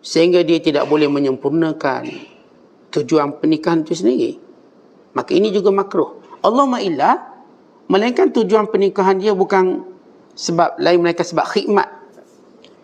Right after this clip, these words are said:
Contoh dia seorang lelaki yang tua, dia pun nak cari bini untuk jaga dia. Tujuan khidmat dia panggil, jaga dia.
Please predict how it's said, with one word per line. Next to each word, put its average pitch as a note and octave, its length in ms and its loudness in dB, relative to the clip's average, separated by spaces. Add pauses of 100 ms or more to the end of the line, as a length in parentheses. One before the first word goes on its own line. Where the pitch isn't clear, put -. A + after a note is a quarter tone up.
(260)
Contoh C#3+ 320 2
dia C#3+ 240 2
seorang C3 320 0
lelaki C3+ 220 -6
yang B2+ 100 0
tua, B2 480 0 (320)
dia - 220 -2
pun D3+ 180 2
nak - 80 -6
cari C#3+ 320 -2
bini B2+ 320 0
untuk D#3 180 0
jaga F#3+ 300 0
dia. F3 180 0 (1800)
Tujuan F#3 240 2
khidmat F#3+ 400 -4
dia A2 80 -6
panggil, G#2+ 280 -10 (440)
jaga B2+ 240 -2
dia. B2 180 -6